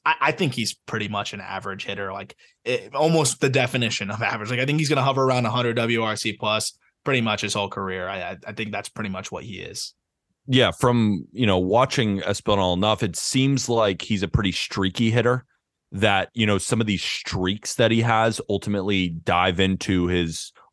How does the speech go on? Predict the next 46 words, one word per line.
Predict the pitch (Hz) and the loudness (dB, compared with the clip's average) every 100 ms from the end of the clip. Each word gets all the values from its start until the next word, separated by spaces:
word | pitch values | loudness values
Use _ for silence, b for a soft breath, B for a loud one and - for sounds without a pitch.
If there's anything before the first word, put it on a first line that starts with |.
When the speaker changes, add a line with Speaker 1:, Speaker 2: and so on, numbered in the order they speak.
| - | 2
Speaker 2:
overall | 107 98 98 92 | 2 4 4 6
numbers, | 90 87 92 110 127 131 - b b _ _ 104 - | 4 2 4 4 2 0 -10 b b _ _ -12 0
and | 110 107 | 2 4
then | 107 | 4
they | 101 | 2
counteract | - - 110 101 95 98 92 | 0 -2 0 2 2 2 0
some | - 98 | -4 -4
of | 90 85 | -4 0
those | 90 87 78 - _ | 0 0 -2 -12 _
low | 95 90 87 85 | -2 2 4 2
streaks, | 82 - - - - - - B B | 0 -6 -8 -8 -10 -12 -12 B B
right? | 95 92 92 | 0 2 4
Where | 98 92 87 | 4 4 4
he | 98 | 4
puts | 85 110 - | 4 2 0
up | 98 | 0
a | 85 | -2
five | - 87 85 | 0 0 0
hundred | 92 90 87 | -2 -2 0
O | 82 | 0
P | 98 85 | 0 0
S | 82 - | 0 -4
in | 76 | -4
a | |
month. | 80 80 82 - B B B B | -4 -4 -6 -12 B B B B
Like, | 117 113 | 0 2
it's | 117 123 - | 4 2 4
just | 139 104 | 2 2
weird | 107 143 | 2 2
going | 110 113 107 | 2 2 2
through, | 113 110 110 107 | 2 2 2 2
like, | 101 98 87 | 2 2 2
his | 110 98 | 0 -2
season | - 127 127 | 0 0 0
so | 90 90 | -2 -4
far. | 82 90 | 0 0
He | 90 | 2
debuted | 101 98 98 | 2 2 2
in | 98 | 0
twenty | 90 - 98 104 | 0 0 0 0
twenty. | - 87 90 113 b b b | 0 0 -2 -4 b b b
He | 107 | 2
had | 98 | 2
a | |
six | - - 110 | 2 -2 -2
forty-one | - 110 110 107 92 92 98 113 117 | -2 0 2 2 4 2 2 -2 -8